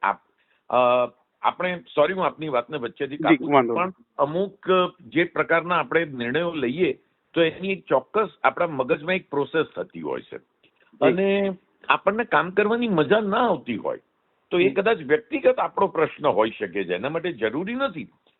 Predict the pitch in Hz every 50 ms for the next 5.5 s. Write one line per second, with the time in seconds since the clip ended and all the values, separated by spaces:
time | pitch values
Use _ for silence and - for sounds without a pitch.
0 | _ _ - - 185 180 175 208 214 - - 117 95 98 98 95 - 180 196 196
1 | - - - - - 143 131 131 127 147 170 175 180 165 147 127 120 110 127 175
2 | 170 - - 170 170 139 107 107 107 - - 170 170 170 175 165 160 170 170 175
3 | 170 - _ _ _ _ _ _ _ _ - 120 131 131 127 127 127 127 - -
4 | - 131 131 127 - - 156 151 117 104 113 113 - - 98 90 - - - -
5 | - 220 254 202 151 285 302 - - 523